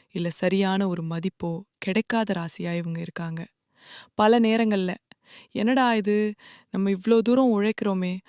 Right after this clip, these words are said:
ஆனா நமக்குன்னு ஒரு மதிப்பு இல்லையே" அப்படின்னு வருத்தப்படக்கூடிய ஒரு ராசியா இருந்தாலும்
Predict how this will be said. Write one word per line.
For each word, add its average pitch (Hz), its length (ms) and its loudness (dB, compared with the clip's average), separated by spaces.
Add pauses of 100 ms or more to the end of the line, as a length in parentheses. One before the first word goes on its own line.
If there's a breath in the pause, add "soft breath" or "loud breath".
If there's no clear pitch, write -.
(120)
ஆனா 233 260 0
நமக்குன்னு 226 400 0
ஒரு 220 160 0
மதிப்பு 180 400 -4
இல்லையே" 170 420 -4 (480 loud breath)
அப்படின்னு 247 380 2
வருத்தப்படக்கூடிய 208 840 0
ஒரு 180 180 -4
ராசியா 196 440 -2
இருந்தாலும் 180 440 -4